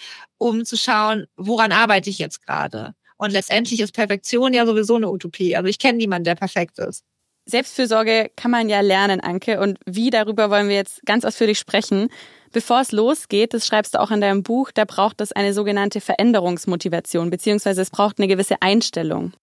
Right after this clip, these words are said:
Speaker 1: Genau. Veränderungsmotivation bedeutet, ich bin bereit, meine Einstellung, meine Gewohnheiten zu verändern und daran zu arbeiten. In der Psychotherapie braucht es beides. Es braucht die Therapiemotivation, man muss halt regelmäßig zur Therapie kommen,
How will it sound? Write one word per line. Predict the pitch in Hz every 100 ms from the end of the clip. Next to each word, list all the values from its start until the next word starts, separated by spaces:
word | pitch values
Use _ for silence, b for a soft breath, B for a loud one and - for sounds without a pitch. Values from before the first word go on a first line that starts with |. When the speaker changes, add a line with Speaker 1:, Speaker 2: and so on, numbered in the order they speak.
| _ _ -
Speaker 1:
Genau. | 220 196 170 165 - -
Veränderungsmotivation | - 233 269 269 262 247 240 247 233 233
bedeutet, | 226 196 202 208 214 - B B B -
ich | 214 -
bin | 220 202 196
bereit, | 185 - 202 233 269 269 -
meine | 208 190 -
Einstellung, | 233 262 - 240 226 214
meine | 190 175
Gewohnheiten | 175 240 285 262 233
zu | 247
verändern | 226 - 202 214 208 208 208 220 _ _ _
und | - 208 208 - _ -
daran | - 208 226
zu | -
arbeiten. | - 208 202 175 170 - 165 165 _ b -
In |
der | 196
Psychotherapie | - 285 339 339 285 277
braucht | 269 226 247
es | -
beides. | - 202 190 180
Es | -
braucht | 196 185
die |
Therapiemotivation, | - 175 170 285 311 320 302 294 320 320
man | 277 196
muss | 202 220
halt | 185
regelmäßig | 208 196 185 196
zur | - 165
Therapie | 196 165 - 233
kommen, | - 294